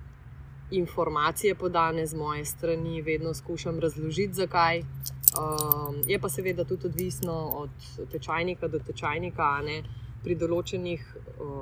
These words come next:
tečajnikih, ki jih zanima, ne vem, osnove, ali kako bi rekla, ki jim sam princip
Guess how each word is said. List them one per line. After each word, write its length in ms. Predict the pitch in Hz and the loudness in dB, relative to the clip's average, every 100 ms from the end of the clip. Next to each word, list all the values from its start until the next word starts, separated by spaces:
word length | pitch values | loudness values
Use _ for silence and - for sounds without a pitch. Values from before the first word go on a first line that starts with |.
| 135 135 | -6 -4
tečajnikih, 880 | 160 127 165 151 190 190 - 185 - - | -2 0 2 2 2 -2 -2 -2 -2 -10
ki 160 | - 160 | -6 -4
jih 140 | 147 | -4
zanima, 600 | 143 156 165 170 160 143 - - - - - - - - - - - - - - - - | -2 -2 -2 -2 -2 -4 -8 -16 -16 -16 -14 -14 -14 -14 -14 -14 -14 -16 -18 -18 -18 -10
ne 140 | 147 | -6
vem, 260 | 143 139 135 - - - | -6 -6 -8 -12 -16 4
osnove, 720 | 175 160 - 147 151 190 202 | 4 4 2 2 4 2 2
ali 180 | 170 170 | 2 2
kako 280 | 175 185 190 | 2 2 4
bi 140 | 175 | 6
rekla, 340 | 165 165 185 | 4 4 2
ki 160 | - 180 | 2 0
jim 140 | 165 | -2
sam 280 | 151 185 190 | 0 2 2
princip 500 | 185 190 175 - 226 | 4 2 2 0 -2